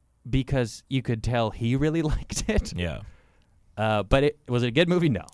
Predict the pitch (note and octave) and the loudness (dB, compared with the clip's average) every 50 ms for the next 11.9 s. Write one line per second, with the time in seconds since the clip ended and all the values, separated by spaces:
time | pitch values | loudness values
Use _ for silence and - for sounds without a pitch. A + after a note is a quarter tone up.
0 | - - - C#4 F4+ G4 - - C#4+ C#4 - A3+ - F3 E3 - - D3 C#3 B2 | -10 -2 2 4 4 4 4 4 4 4 4 4 6 6 6 6 6 4 4 2
1 | A2 - - A#2+ A2 A2 G#2+ G2+ G2 F2+ E2 D#2+ D#2+ D#2+ E2 - D2+ C#2+ C#2 - | 2 0 0 0 0 2 0 2 2 2 0 0 -2 -4 -6 -6 -6 -8 -8 -8
2 | - C#2 B1+ D2 G#2 D#3 E3+ E3+ - - - D#3+ F3+ F3 D#3+ E3+ C3 F2 E2 - | -10 -12 -10 -6 0 0 0 0 0 -4 0 2 2 4 4 2 2 2 4 6
3 | D3 D#3+ F3 F#3+ F#3+ F3 C#3+ - C#3+ C3 A2 A2 A#2 A2+ G#2 G2 G2 F2+ F2 F#2 | 8 8 8 6 4 2 2 2 2 2 2 2 2 2 2 2 2 0 2 2
4 | F2+ F2 F2 F2 E2+ G#2+ G2 E2+ - - - - E3 D#3+ E3+ E3+ D#3 C#3 D3+ D#3+ | 0 2 2 2 2 2 4 2 0 0 0 0 2 4 4 2 2 2 2 2
5 | C3+ A2 A2+ B2 B2+ A#2+ A#2 G#2+ G2+ G2+ G#2 G2+ F#2+ - - - F#2 - - - | 2 2 2 2 2 2 2 2 2 2 0 0 -2 -6 -12 -16 -16 -14 -8 -4
6 | G2 F#2+ G2 - G2 F#2 F#2 F#2 - - F#2+ F#2 F#2 G2+ A#2+ B2 A#2+ - - G2+ | -4 -4 -4 -4 -6 -4 -4 -6 -6 -6 -6 -6 -4 -4 -4 -4 -4 -6 -8 -6
7 | F#2+ F#2+ G2 G#2 G2+ G2 F#2 - - - G2+ F#2+ F#2+ F#2+ - G2+ F#2 F2+ F2 F2 | -6 -6 -4 -4 -4 -4 -4 -6 -4 -4 -2 -2 -2 -4 -6 -6 -6 -6 -6 -8
8 | F2 - - - _ _ - F#2+ F#2+ F#2+ F#2 - F#2 F2+ F2 F2+ - - F2+ F2 | -10 -12 -14 -18 _ _ -8 -6 -6 -6 -6 -8 -10 -10 -10 -12 -12 -14 -14 -14
9 | - - - - - - - - - A#2 C#3 D3 E3 E3 - - _ _ - - | -14 -18 -18 -18 -18 -20 -10 0 2 2 4 4 4 0 0 0 _ _ -4 2
10 | A#2+ C3 C#3 - D#3 D3 - C#3 B2 A#2 A2 - - G#2 F#2 G2+ G2+ G2+ F2+ F#2+ | 2 2 4 4 0 0 0 0 0 0 -2 -2 -2 0 0 0 0 -2 -2 -2
11 | F#2+ - - - D#2+ E2 F2 F#2 - F#2 F#2 F#2+ G2+ G#2 G#2 - - - | -4 -4 -4 -4 -6 -6 -4 -2 0 0 2 2 0 0 -2 -4 -8 -10